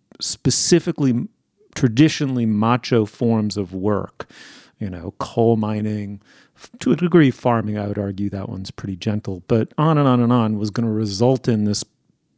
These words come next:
symbolic over-masculinization in other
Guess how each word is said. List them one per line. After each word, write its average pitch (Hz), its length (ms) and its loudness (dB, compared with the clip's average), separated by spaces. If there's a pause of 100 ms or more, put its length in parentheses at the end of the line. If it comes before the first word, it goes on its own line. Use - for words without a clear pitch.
(180)
symbolic 131 800 2
over-masculinization 104 1300 -4
in 98 160 -8 (100)
other 98 360 -4